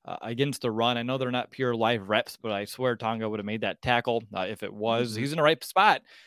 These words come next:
Speaker 1: and that's half the battle. Uh, he'll have to finish once they go through live reps, but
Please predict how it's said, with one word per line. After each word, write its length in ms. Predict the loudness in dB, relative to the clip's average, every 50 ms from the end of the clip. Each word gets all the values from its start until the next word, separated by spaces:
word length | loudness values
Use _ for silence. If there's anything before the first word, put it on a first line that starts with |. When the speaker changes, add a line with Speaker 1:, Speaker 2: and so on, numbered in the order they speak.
| _ _ -8
Speaker 1:
and 220 | -6 -6 -4 -2
that's 200 | 0 -2 0 2
half 200 | 2 2 2 0
the 80 | -2 -4
battle. 500 | 0 2 2 4 4 2 2 0 -4 _ -6
Uh, 120 | -4 -4
he'll 180 | -2 0 0 2
have 180 | 2 0 0
to 80 | -2 -6
finish 460 | -4 0 0 2 2 0 -2 -2 -4
once 200 | -4 -4 -2 -2
they 120 | -4 -4 -2
go 120 | -2 -2
through 220 | -2 -2 -6 -6
live 280 | -2 -2 -2 -2 -2 -2
reps, 300 | -4 -4 -4 -4 -6 -8 _
but 160 | -6 -6 -6